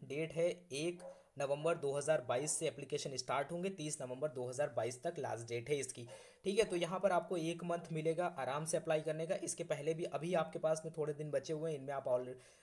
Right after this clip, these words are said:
research वगैरह कर सकते हो, कैसे आपको पढ़ना है, कैसे आपको apply करना है। उसके बाद में आपके पास enough time है, एक month आप आराम से इसको apply कर सकते हो। कोशिश करना कि आप बीस नवंबर से पहले application को फिल अप कर दो, वो आपके लिए better होगा, ठीक है।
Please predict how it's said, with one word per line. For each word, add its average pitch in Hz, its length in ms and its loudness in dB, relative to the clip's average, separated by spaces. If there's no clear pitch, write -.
research 170 360 4
वगैरह 170 280 4
कर 165 140 2
सकते 156 240 -2
हो, 175 60 0
कैसे 143 240 2
आपको 135 220 0
पढ़ना 135 320 0
है, 165 140 -2
कैसे 135 260 0
आपको 123 220 0
apply 127 260 2
करना 147 240 0
है। 190 120 -4
उसके 160 220 2
बाद 160 180 4
में 165 100 -2
आपके 156 200 -2
पास 165 280 0
enough 147 220 2
time 143 220 0
है, 160 140 -4
एक 170 400 -2
month 160 240 -2
आप 131 200 -2
आराम 131 280 0
से 151 120 -4
इसको 147 180 -2
apply 127 240 2
कर 156 120 -2
सकते 160 260 -4
हो। 196 120 -4
कोशिश 196 320 4
करना 170 280 2
कि 196 260 -4
आप 165 440 0
बीस 196 260 2
नवंबर 147 380 0
से 160 120 -4
पहले 139 280 -2
application 143 580 -6
को 190 120 -2
फिल 151 180 -4
अप 127 160 0
कर 127 100 -2
दो, 127 100 2
वो 139 140 -2
आपके 131 260 0
लिए 175 100 0
better 117 240 0
होगा, 110 180 -4
ठीक 175 140 -8
है। 196 160 -4